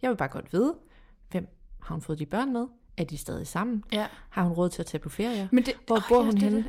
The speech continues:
Speaker 1: Er det en toværelses? Er det en treværelses? Hvad er hendes C P R-nummer? Jeg ved, altså, du ved,
Speaker 2: Men det er jo
Speaker 1: der
Speaker 2: det med, at lige så snart også, at der er sådan noget med, fordi, øh, når der er en form for forbrydelse, ikke?
Speaker 1: Jo.
Speaker 2: Altså, så, så sådan noget med økonomi er jo enormt
Speaker 1: Ja.
Speaker 2: spændende, fordi man tænker sådan, jamen, hvordan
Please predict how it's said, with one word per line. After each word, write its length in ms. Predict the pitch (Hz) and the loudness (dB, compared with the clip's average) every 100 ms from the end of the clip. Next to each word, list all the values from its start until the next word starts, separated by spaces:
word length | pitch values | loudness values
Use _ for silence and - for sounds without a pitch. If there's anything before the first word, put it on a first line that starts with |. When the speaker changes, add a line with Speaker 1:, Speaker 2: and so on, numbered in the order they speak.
| - | -2
Speaker 1:
Er 60 | |
det 80 | 180 | -2
en 100 | 156 | -2
toværelses? 480 | 185 220 208 190 185 | -2 0 0 0 -4
Er 60 | 165 | -4
det 60 | 147 | -4
en 60 | |
treværelses? 600 | 143 196 202 196 196 - - - - | -4 -4 -2 -2 -4 -10 -14 -14 -4
Hvad 100 | 151 | -4
er 40 | |
hendes 220 | 151 - 160 - 180 | -4 -8 -10 -12 -12
C 180 | - - | -8 -2
P 40 | |
R-nummer? 360 | 170 240 233 226 - - - | 0 0 0 -2 -8 -20 -4
Jeg 120 | 226 214 | 0 0
ved, 80 | - | 0
altså, 160 | 196 202 | -2 4
du 100 | 220 | 4
ved, 140 | 208 - - _ _ - - | 4 0 -14 _ _ -20 -4
Speaker 2:
Men 140 | 226 214 | -2 2
det 60 | |
er 40 | 220 | 2
jo 20 | |
Speaker 1:
der 60 | |
Speaker 2:
det 140 | 240 240 | 2 0
med, 160 | 226 | 2
at 140 | 190 196 202 | 2 0 -2
lige 140 | 220 | -4
så 120 | 220 | -4
snart 240 | - 202 185 | -4 -4 -2
også, 200 | 185 196 | -4 -4
at 60 | |
der 80 | 185 | -4
er 40 | |
sådan 140 | 180 196 | -2 -4
noget 160 | 185 175 | -4 -4
med, 340 | 175 170 165 - - - - | -4 -6 -6 -12 -20 -18 -8
fordi, 240 | 185 202 | -6 -6
øh, 420 | - - - - | -6 -8 -8 -8
når 100 | 185 | -6
der 60 | 175 | -4
er 60 | |
en 60 | 170 | -6
form 200 | - 208 | -6 -6
for 100 | 180 | -6
forbrydelse, 800 | - 165 - 269 - 190 - 151 175 233 | -8 -10 -4 -2 0 -2 -6 -10 -6 -2
ikke? 160 | 247 240 | 0 0
Speaker 1:
Jo. 160 | 214 - - - - | 0 0 -6 -10 -4
Speaker 2:
Altså, 260 | 196 202 | -2 -2
så, 120 | 214 - | -4 -4
så 160 | 185 214 | -4 -2
sådan 100 | 214 | -2
noget 120 | 196 | -2
med 160 | 185 - | -2 -4
økonomi 520 | 196 190 185 202 214 | -6 -6 -4 -4 -4
er 60 | 110 | -4
jo 200 | 165 170 | -4 -4
enormt 300 | 170 180 - | -6 -6 0
Speaker 1:
Ja. 100 | 269 | 0
Speaker 2:
spændende, 240 | 185 180 190 | 2 -2 -4
fordi 120 | 185 | -4
man 140 | 175 | -6
tænker 240 | - 190 202 | -6 -8 -6
sådan, 200 | 196 160 | -6 -4
jamen, 200 | 185 180 | -4 -4
hvordan 300 | 180 185 | -4 -4